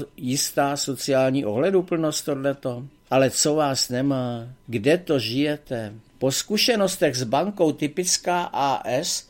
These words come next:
jsem to chtěl hodit za hlavu, neboť jsem vytušil,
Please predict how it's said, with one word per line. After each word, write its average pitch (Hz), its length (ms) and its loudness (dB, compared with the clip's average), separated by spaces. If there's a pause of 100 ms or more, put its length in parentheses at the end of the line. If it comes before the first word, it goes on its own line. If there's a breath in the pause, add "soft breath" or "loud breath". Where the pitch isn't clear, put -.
(120)
jsem 175 300 2
to 220 160 0
chtěl 175 300 4
hodit 143 320 2
za 131 160 2
hlavu, 120 380 0
neboť 135 300 -2
jsem 107 420 -2
vytušil, 131 800 -4